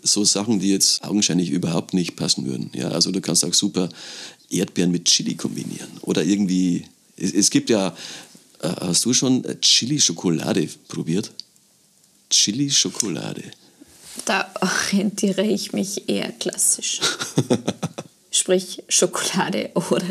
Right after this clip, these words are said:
Speaker 2: Chili. Wir freuen uns, euch die digitalen Bildungswochen ankündigen zu dürfen.
Speaker 1: Genau, die finden natürlich online statt. Und zwar vom dreiundzwanzigsten Januar bis zum siebzehnten Februar.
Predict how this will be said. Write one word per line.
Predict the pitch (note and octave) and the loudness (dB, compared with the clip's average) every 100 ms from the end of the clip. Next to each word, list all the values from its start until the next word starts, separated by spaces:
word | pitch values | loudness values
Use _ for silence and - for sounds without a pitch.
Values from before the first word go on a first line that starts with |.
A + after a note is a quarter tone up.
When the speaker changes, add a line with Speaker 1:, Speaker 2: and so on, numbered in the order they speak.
| - | -2
Speaker 2:
Chili. | - - F3 F3+ F3 - - - - - - - - - | 0 0 -2 -2 -4 -8 -2 0 -2 -8 -10 -12 -12 -6
Wir | B3 C4+ | 0 0
freuen | - G#3 D4+ | 4 4 4
uns, | D4 C#4 C#4 - | 4 2 2 2
euch | G#3 A3+ - | 4 2 0
die | A3 | 0
digitalen | A#3+ C4+ A#3+ G#3+ A#3 B3 | 2 4 4 4 4 4
Bildungswochen | A3 A3 A3 A3 G3+ G3+ A#3 A3+ | 2 4 4 4 2 0 -2 0
ankündigen | G3 A#3+ B3+ G#3 F#3+ F#3 | 2 2 2 2 2 2
zu | - | 0
dürfen. | G3 E3+ - - - - | 2 2 2 -8 -12 -2
Speaker 1:
Genau, | - G#2+ F#2 | 4 4 4
die | F2 B2+ C3+ | 4 6 6
finden | G3 F#3+ | 6 6
natürlich | C#3+ B2+ A#3+ A#3+ E3+ - - - | 4 6 4 4 2 -4 -4 2
online | F3 F#2+ D2+ | 4 4 2
statt. | - - - | 0 -2 2
Und | B2 A#2+ | 6 6
zwar | A#2 B2 - - - - - - | 6 4 0 -8 -10 -12 -14 -2
vom | - C#3 E3+ - | 4 4 4 0
dreiundzwanzigsten | G#2 A2 D3+ C3 G#2 G2+ A2+ G#2 - | 2 4 6 6 6 4 4 4 4
Januar | F#2+ F#2+ G2 G2 | 4 4 4 2
bis | - A2+ - - | 2 4 4 2
zum | - G2+ G2 G2 | 2 4 2 0
siebzehnten | - - - - - F2+ E2 G2 E2+ | 2 4 2 2 2 2 2 0 0
Februar. | - B1 - - | -2 -2 -4 -10